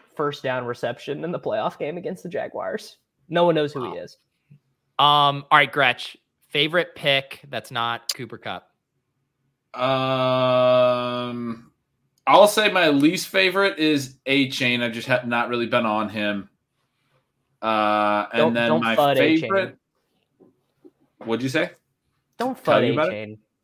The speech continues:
Speaker 3: Oh, don't fud him.
Speaker 2: Everyone's
Speaker 3: Yeah.
Speaker 2: allowed to give their least favorite pick, Davis.
Speaker 3: And then my favorite, I mean, it's, I think it's gotta be J S N. It was really, really cool when he came back around. I like him a lot, with, especially when Myers and Samuel are your five and six. Like, J S N is your four is a big deal.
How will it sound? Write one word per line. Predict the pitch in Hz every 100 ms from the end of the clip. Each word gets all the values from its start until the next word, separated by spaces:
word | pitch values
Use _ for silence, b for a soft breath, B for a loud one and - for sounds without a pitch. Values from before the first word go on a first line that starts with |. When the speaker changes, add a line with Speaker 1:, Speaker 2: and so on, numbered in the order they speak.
| _
Speaker 3:
Oh, | 110
don't | 95 101 82
fud | -
him. |
Speaker 2:
Everyone's | 143 196 226 202
Speaker 3:
Yeah. |
Speaker 2:
allowed | 196 170 170
to |
give | 160 151
their | 151
least | 131 135 -
favorite | 139 151 160
pick, | 143 117 110 -
Davis. | 101 101 107 -
Speaker 3:
And | 147
then | 165 175
my | 170
favorite, | 156 - 175 190 196 202 196 185
I | 147
mean, | 156
it's, | 139 127 127 - -
I | - 120
think | 113
it's | 101 -
gotta | 87 87
be | 95
J | 104 -
S | -
N. | 110 110
It | 117
was | 113 110
really, | 110 104
really | 104 101
cool | - 107 101
when | 104
he |
came | 98 104
back | 101 101
around. | 107 104 101 -
I | 107
like | 107 107
him | 110 92
a | 101
lot, | 98 101 101 98
with, | 139 147
especially | - 214 214 214
when | 180 135
Myers | 127 131 151 151 135
and | 127
Samuel | 131 123 135 147 143
are | 131
your | 113
five | 117 117 120
and | 113
six. | - 113 -
Like, | 110 98 -
J | 131 123
S | 110
N | 104 101
is | 92
your | 90
four | - 95 87
is | 87 85
a |
big | - 78 -
deal. | 71